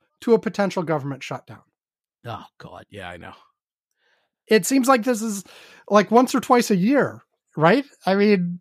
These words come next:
Speaker 1: like,
Speaker 2: Well, the
Speaker 1: it happened
Speaker 2: government shutdown? Well, we had,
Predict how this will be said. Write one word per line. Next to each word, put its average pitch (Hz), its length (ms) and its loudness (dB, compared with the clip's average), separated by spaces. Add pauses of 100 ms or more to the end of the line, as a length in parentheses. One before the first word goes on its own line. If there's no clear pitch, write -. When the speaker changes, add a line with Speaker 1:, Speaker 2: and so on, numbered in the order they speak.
(120)
Speaker 1:
like, 175 320 2 (200)
Speaker 2:
Well, 277 340 -2
the 247 180 0
Speaker 1:
it - 40 -2
happened 233 320 2
Speaker 2:
government 392 180 -6
shutdown? 392 720 0
Well, 254 180 2
we 294 100 -2
had, 427 160 2